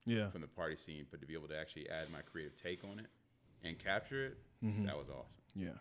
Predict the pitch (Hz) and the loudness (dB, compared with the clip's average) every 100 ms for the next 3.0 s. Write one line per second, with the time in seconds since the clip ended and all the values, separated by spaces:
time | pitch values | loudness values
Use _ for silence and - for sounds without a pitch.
0 | - - - 135 131 139 170 262 190 160 | -12 -20 -12 -10 4 6 10 12 12 12
1 | 156 143 139 165 170 151 135 135 127 117 | 12 12 12 12 12 8 8 10 10 8
2 | - - - - - 123 110 107 101 87 | 4 -12 -20 -14 0 4 4 4 0 -2